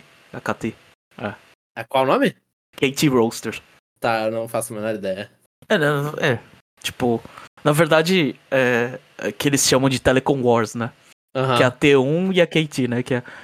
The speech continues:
Speaker 1: que a T um era a S K T, né?
Speaker 2: Sim.
Speaker 1: Que era South,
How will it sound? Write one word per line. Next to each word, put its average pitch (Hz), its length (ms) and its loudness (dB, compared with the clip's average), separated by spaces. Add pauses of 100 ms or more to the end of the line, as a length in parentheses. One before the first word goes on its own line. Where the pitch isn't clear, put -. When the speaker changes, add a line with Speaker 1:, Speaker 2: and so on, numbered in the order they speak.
(140)
Speaker 1:
que - 80 2
a 156 60 4
T 170 200 2
um 175 160 4
era 151 200 4
a 139 60 4
S 143 200 -2
K 135 160 -2
T, 151 320 -2
né? 180 160 0 (480)
Speaker 2:
Sim. 120 220 0
Speaker 1:
Que 123 100 -4
era 117 160 -2
South, 139 280 -2